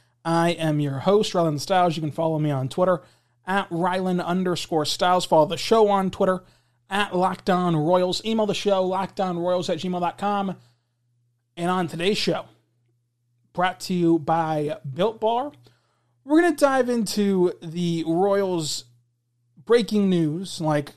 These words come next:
Christian Colon, World Series hero, becoming a coach, and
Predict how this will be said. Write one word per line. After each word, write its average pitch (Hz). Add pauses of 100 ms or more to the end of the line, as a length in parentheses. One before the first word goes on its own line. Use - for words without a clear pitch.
Christian 175
Colon, 160
World 156
Series 156
hero, 175
becoming 165
a 151
coach, 190 (520)
and 277